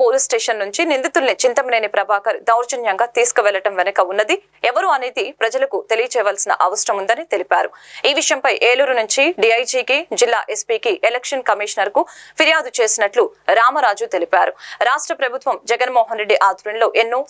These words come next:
సంక్షేమ పథకాలు ప్రజలకు అందుతున్నాయని, ఈ నేపథ్యంలో రాష్ట్ర వ్యాప్తంగా తెలుగుదేశం, బీజేపీ, జనసేన కూటమి అభ్యర్థులు ఓడిపోతున్నారనే కక్షతో దెందులూరు నియోజకవర్గంలో చింతమనేని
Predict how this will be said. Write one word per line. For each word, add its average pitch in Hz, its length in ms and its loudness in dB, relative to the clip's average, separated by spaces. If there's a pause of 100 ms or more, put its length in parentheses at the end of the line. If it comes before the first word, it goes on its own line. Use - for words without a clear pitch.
సంక్షేమ 247 280 0 (120)
పథకాలు 202 360 2 (100)
ప్రజలకు 233 360 2
అందుతున్నాయని, 202 580 0 (300)
ఈ 254 100 0
నేపథ్యంలో 311 460 -2 (100)
రాష్ట్ర 247 320 -2
వ్యాప్తంగా 226 360 0 (100)
తెలుగుదేశం, 226 520 2
బీజేపీ, 220 360 4 (100)
జనసేన 214 300 0 (100)
కూటమి 208 360 2
అభ్యర్థులు 233 420 0 (380)
ఓడిపోతున్నారనే 277 800 2
కక్షతో 226 360 2 (140)
దెందులూరు 285 420 4
నియోజకవర్గంలో 220 680 2 (120)
చింతమనేని 262 500 -2